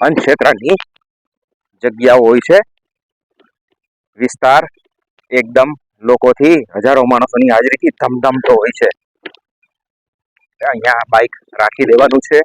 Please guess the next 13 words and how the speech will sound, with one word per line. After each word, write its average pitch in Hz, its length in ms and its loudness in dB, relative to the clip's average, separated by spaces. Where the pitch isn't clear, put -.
અહીંથી 120 380 0
પછી 120 260 0
હવે 110 160 2
આપણે 110 260 0
ચાલીને 117 460 -2
જવાનું 107 300 0
છે. 151 180 2
મિત્રો, 139 420 0
આ 139 80 4
ગિરનાર 117 440 0
અભયારણ્ય 127 560 0
વિસ્તાર 135 380 -2
છે. 156 180 0